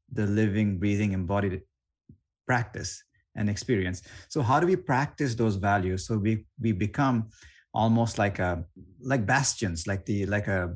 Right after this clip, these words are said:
like a, our fragrance is those values. Like, I was working with an organization recently out of Ottawa, and, uh, and I just asked this question: "If your organization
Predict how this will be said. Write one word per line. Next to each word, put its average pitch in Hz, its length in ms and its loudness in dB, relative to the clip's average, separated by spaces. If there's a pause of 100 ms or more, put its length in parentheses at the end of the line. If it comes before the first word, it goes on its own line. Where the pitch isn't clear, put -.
like 104 300 -4
a, 110 80 -2 (120)
our 120 140 4
fragrance 107 760 0 (340)
is 104 300 0
those 107 260 0
values. 90 560 -2 (440)
Like, 98 340 -8 (400)
I 113 100 4
was 110 440 2
working 135 260 2
with 127 100 2
an 120 100 2
organization 110 500 2
recently 101 400 -2
out 98 120 2
of 98 80 0
Ottawa, 98 380 0 (680)
and, 101 260 2
uh, 95 320 4 (160)
and 104 120 -2
I 104 60 2
just 120 160 -2
asked 117 160 2
this 123 120 -4
question: 101 500 -2 (400)
"If - 240 0
your 113 180 4
organization 107 840 2